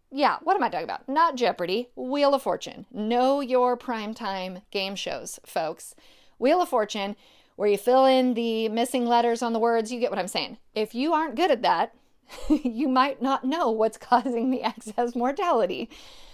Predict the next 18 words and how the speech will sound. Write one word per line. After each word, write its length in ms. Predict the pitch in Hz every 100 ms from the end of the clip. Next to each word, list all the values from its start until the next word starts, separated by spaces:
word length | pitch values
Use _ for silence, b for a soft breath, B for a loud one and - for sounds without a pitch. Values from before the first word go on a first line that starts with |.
| B -
But 100 | 247
a 40 | 269
lot 200 | 320 311
of 80 |
us 140 | 277 254
have 160 | 240
jumped 400 | 196 233 220 254
ahead 280 | 247 226 196
to 100 | -
the 80 | 214
conclusion 560 | 214 190 180 202 202 196
that 180 | 170 -
they're 140 | 180
going 280 | 180 208 254
to 100 | 294
draw 260 | 247 208 170
for 240 | - -
us 340 | - 254 -